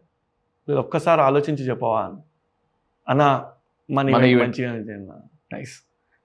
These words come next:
Speaker 1: అంటే ఆ నీ నుంచి మనాకి రావడానికి నాకు ఒక మూడు నాలుగు సార్లు అడగాల్సింది.
Speaker 2: Hmm.
Speaker 1: ఈ ప్రాసెస్‌లో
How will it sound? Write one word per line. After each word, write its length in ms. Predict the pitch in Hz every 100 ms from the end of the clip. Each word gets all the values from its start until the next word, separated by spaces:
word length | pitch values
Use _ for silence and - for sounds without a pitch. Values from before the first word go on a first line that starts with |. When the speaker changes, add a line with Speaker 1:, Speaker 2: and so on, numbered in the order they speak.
| 139
Speaker 1:
అంటే 140 | 156
ఆ 80 | 180
నీ 400 | 151 139 175 226
నుంచి 420 | 220 214 208 208
మనాకి 420 | 147 147 180 180
రావడానికి 680 | 156 135 143 139 139 127 190
నాకు 220 | 170 147
ఒక 80 | 147
మూడు 240 | 131 139
నాలుగు 200 | 139 131
సార్లు 180 | 135 165
అడగాల్సింది. 760 | 135 131 123 120 - _ - 160
Speaker 2:
Hmm. 340 | 151 123 110 - _ _ _ _ _ _ -
Speaker 1:
ఈ 140 | 247
ప్రాసెస్‌లో 960 | 240 185 156 - 214 - 135 107 -